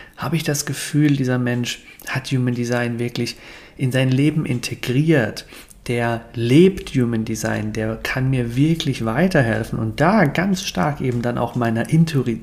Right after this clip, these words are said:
Intuition, meiner Körperintelligenz vertrauen, die Entscheidung zu treffen, bei wem ich in ein Reading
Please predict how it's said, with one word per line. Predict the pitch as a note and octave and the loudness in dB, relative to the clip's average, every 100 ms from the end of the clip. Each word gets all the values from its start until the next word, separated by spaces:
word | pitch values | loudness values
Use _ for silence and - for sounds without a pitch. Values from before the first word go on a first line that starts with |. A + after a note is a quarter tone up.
| - | -4
Intuition, | C#3+ D3 C#3 A#2 - - C#3 D#3+ E3 - - - - - - | 4 4 4 2 0 4 6 6 2 -2 -16 -16 -20 -18 -2
meiner | A#2+ A#2+ | 0 0
Körperintelligenz | A#2 D#3 F3 C#3+ C3 B2 A2+ A2+ A2+ | 0 0 0 0 -2 -2 -4 -2 -4
vertrauen, | - A#2 - A#2 B2 C#3+ - - - - | -6 -10 -4 0 2 0 -2 -16 -20 -8
die | - | -4
Entscheidung | A#2+ B2 E3 G#3+ D#3 | -2 -2 0 2 2
zu | B2 A#2+ | 0 -4
treffen, | - A#2+ - C3+ | -2 -4 -2 -2
bei | A2+ A2 | -2 0
wem | A#2 | 0
ich | A#2+ - | 0 -2
in | |
ein | A#2 A2 | -2 0
Reading | A2 A2 G#2+ | 0 -2 -4